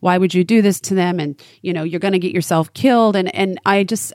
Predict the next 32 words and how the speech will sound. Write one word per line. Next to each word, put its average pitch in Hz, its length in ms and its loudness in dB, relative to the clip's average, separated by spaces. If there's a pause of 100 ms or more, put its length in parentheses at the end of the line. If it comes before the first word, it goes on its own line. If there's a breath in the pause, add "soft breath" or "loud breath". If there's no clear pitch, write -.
I 190 120 0
just 190 200 -6
don't 185 180 2
believe 175 300 2
any 180 220 0
of 165 80 -8
it. - 100 -8
Like, 175 160 -2
I 180 60 0
look 185 200 -2
at - 80 -4
the 175 80 -2
stats 196 460 0
and, 160 160 0
you 170 60 2
know, 165 100 2
driving 185 380 0
a 170 60 0
vehicle, 180 400 -2
which - 160 -6
I 156 60 -4
guess 156 240 -4
our 160 100 -4
vehicle 156 300 -2
is 151 120 -4
our 143 80 -2
home, 147 240 -2
which 143 220 -10
probably 151 220 -2
isn't 147 180 -4
a 147 60 -4
good, 143 260 -10